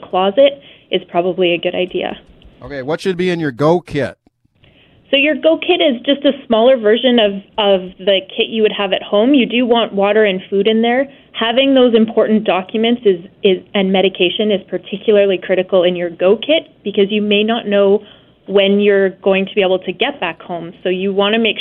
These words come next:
Speaker 1: sure you're taking everything that you could need, um, before you head out that door.
Speaker 2: All right. What about a,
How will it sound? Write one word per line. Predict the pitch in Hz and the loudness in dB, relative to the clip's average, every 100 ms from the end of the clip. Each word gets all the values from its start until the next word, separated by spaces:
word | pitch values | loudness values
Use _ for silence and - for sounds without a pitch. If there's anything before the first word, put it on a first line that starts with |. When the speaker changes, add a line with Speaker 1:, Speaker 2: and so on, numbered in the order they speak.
| - | -2
Speaker 1:
sure | 190 | -2
you're | 180 180 | -2 -6
taking | - 190 196 185 | -2 -2 -2 -4
everything | 196 196 220 226 220 | -4 0 0 0 -2
that | 202 | -2
you | 190 | -4
could | 190 190 - | -6 -8 -4
need, | 220 277 320 - - - _ - | -2 -2 -4 -12 -20 -20 _ -8
um, | 180 175 175 175 - | -4 -4 -8 -8 -2
before | 180 202 | 0 2
you | 185 185 | 2 2
head | 180 180 | 0 -2
out | 170 - | -2 -4
that | 175 175 | -12 -12
door. | - 190 - - _ _ _ - - _ | -10 -8 -10 -18 _ _ _ -20 -20 _
Speaker 2:
All | - | -10
right. | 202 165 | -4 -2
What | 185 294 | 0 -2
about | 285 254 | 2 2
a, | 170 | 0